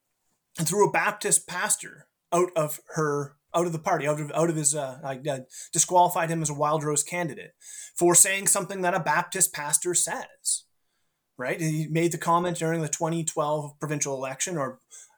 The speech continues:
like, half dozen years before that, uh, that he, there's the, he quoted the Bible about the lake of fire that awaits those who are sinners. And that was in the context of a,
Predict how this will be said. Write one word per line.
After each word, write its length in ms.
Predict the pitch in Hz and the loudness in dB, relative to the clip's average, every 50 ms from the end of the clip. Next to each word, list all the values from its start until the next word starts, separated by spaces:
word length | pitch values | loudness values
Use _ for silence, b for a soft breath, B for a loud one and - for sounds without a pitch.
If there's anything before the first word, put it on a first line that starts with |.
| B B | B B
like, 140 | 117 113 - _ _ _ _ _ _ _ _ _ _ | -8 -8 -10 _ _ _ _ _ _ _ _ _ _
half 320 | - - 160 160 160 - - | -6 -4 -2 -2 -2 0 0
dozen 260 | 160 156 147 147 143 | 0 0 0 0 -2
years 180 | 151 160 156 151 | -2 -2 -2 -2
before 400 | - 127 - - 180 202 208 165 | -4 -6 -4 0 2 2 2 2
that, 300 | 131 117 123 143 - - B B B B B B | 0 -4 -6 -8 -10 -14 B B B B B B
uh, 200 | 156 147 139 135 | -2 -2 -2 -2
that 280 | 131 147 143 139 135 - | -2 -2 -2 -2 -2 -4
he, 100 | 147 143 | -8 -8
there's 280 | 131 147 143 139 135 - | -6 -4 0 0 0 0
the, 80 | 143 | -2
he 320 | 135 131 131 123 143 135 - | -6 -14 -14 -14 -16 -14 -8
quoted 240 | - 151 147 139 139 | -4 -4 -4 -4 -4
the 60 | 135 | -4
Bible 320 | - 131 127 135 143 151 | -4 -2 -2 -2 -2 -4
about 180 | 143 143 135 - | -4 -4 -4 -6
the 60 | 143 | -6
lake 240 | 135 123 131 139 - | -8 -8 -8 -6 -6
of 80 | 147 - | -8 -6
fire 400 | - 131 123 117 117 120 131 131 | -4 -4 -4 -4 -4 -6 -6 -6
that 120 | 131 127 | -6 -6
awaits 360 | 127 120 113 117 120 - - | -6 -6 -6 -6 -6 -6 -6
those 300 | - 110 104 110 117 - | -6 -8 -8 -4 -2 -2
who 120 | - 135 127 | -2 -4 -2
are 80 | 127 | 0
sinners. 460 | - - 240 285 220 135 - - - | 2 2 2 0 -4 -6 -10 -12 -12
And 100 | 139 131 | -10 -8
that 100 | 127 123 | -6 -2
was 120 | 131 127 139 | 0 0 0
in 60 | 143 | -2
the 60 | 143 139 | -4 -10
context 580 | - 139 131 131 - 143 135 131 - - - | -8 -8 -8 -8 -8 -10 -8 -6 -6 -6 -6
of 120 | 131 123 - - - | -6 -12 -12 -12 -12
a, 300 | 127 127 123 123 127 | -10 -8 -8 -8 -10